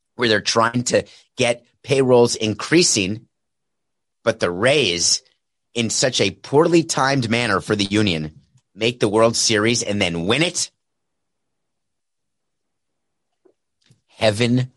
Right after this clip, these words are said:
forbid. It's gonna be despondent central there. So that's the wait to see. World Series starts Tuesday. We'll have much more to say. Enjoy your off day.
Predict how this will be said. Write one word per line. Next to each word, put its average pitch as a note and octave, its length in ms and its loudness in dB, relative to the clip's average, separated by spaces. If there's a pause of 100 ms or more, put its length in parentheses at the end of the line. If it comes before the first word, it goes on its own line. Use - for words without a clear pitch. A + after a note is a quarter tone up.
forbid. F2+ 720 -6 (1120)
It's - 120 -10
gonna G2+ 160 0
be F#2 120 -2
despondent D#2+ 640 -2
central C#2+ 440 -8
there. B1 220 -12 (840)
So - 140 -8
that's D#3 220 2
the C3 80 -2
wait A#2 220 2
to - 80 -4
see. D2+ 340 -2 (1500)
World C#3 180 4
Series C#3 360 2
starts B2+ 300 0
Tuesday. C#3 560 2 (360)
We'll A#2 120 0
have G2+ 120 0
much C3 280 0
more A#2+ 160 4
to A2 60 -2
say. A#2+ 420 2
Enjoy G2 300 2
your A#2+ 220 4
off A2 220 2
day. A#2 320 0